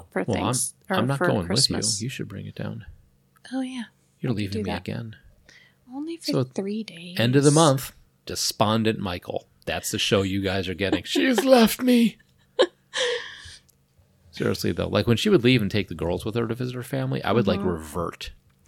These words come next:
Speaker 1: When you worked at
Speaker 2: The
Speaker 1: T-
Speaker 2: grocery store.
Speaker 1: Yeah, the grocery store. And I, like, went home to visit my parents and took the babies with me and then came back.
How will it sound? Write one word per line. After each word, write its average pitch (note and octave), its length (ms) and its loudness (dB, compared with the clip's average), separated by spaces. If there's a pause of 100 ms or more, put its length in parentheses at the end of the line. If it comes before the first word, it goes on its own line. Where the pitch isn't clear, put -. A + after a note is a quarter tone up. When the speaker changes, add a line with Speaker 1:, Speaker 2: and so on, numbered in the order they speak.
(480)
Speaker 1:
When C4 340 4
you C#4 380 6
worked D4 400 2
at G3+ 420 2 (640)
Speaker 2:
The - 80 -4
Speaker 1:
T- - 100 -2
Speaker 2:
grocery - 260 -2
store. - 280 -2
Speaker 1:
Yeah, F#3 260 -4 (100)
the G3+ 80 -4
grocery F#3+ 420 -2
store. - 440 -2 (960)
And F3+ 580 0 (100)
I, G3 560 2 (140)
like, E3+ 280 -2
went F#3 280 -2
home G3+ 300 -4
to - 180 -8
visit E3+ 280 -4
my F#3 200 -8 (260)
parents - 760 -2
and G3+ 320 -8
took - 280 -4 (100)
the - 80 -6
babies - 480 0
with - 280 -8
me - 460 -8 (420)
and A#3 240 -4
then G3+ 160 -2
came F#3 340 -4
back. - 680 0